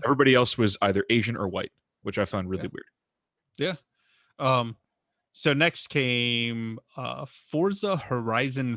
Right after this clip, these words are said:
Speaker 2: three, which is actually going to come out on P C, which is
Speaker 1: Mm-hmm.
Speaker 2: new to me. Like, I don't think any, I don't know if any of the other Forza games
Speaker 1: No, but
Speaker 2: exist.
Speaker 1: this is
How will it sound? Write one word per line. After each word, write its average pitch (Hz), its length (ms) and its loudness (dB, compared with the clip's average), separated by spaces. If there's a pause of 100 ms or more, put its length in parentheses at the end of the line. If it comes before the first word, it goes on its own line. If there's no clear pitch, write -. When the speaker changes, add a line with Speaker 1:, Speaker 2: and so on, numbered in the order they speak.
(160)
Speaker 2:
three, 135 520 -8
which 123 220 -4
is 120 120 -4
actually 117 800 -2 (1300)
going 117 260 0
to - 140 -12
come 120 260 -6
out 113 240 0
on 123 280 -2 (500)
P 135 160 -4
C, 175 400 -6
which 117 460 -12 (440)
is 143 220 -2
Speaker 1:
Mm-hmm. 117 120 -8
Speaker 2:
new 123 80 -6
to 131 80 0
me. 135 280 -6
Like, 117 260 -8
I 117 80 -2
don't 123 220 -4
think 131 220 -4
any, 131 260 -4
I 123 120 -4
don't 139 180 -4
know 113 120 0
if 135 100 -4
any 185 140 -4
of 202 60 -8
the 202 100 -4
other 208 180 -6
Forza 214 420 -6
games 220 760 -8 (400)
Speaker 1:
No, 131 380 2
but 104 140 0
Speaker 2:
exist. - 220 0
Speaker 1:
this - 20 -2
is 110 220 0